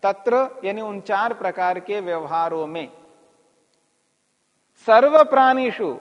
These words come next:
सभी प्राणी, सभी वो प्राणी हैं जो सुख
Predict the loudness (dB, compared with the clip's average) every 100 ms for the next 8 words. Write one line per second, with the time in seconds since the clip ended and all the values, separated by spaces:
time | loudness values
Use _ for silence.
0 | -14 -2 0 2 -2 -2 0 -2 -4 -14
1 | -20 -20 -20 _ _ _ _ _ _ _
2 | _ _ _ _ _ _ 2 2 4 0
3 | 2 2 2 0 -2 -4 -6 -8 -8 -6
4 | -6 0 0 2 0 -2 -12 -20 -14 -10
5 | -10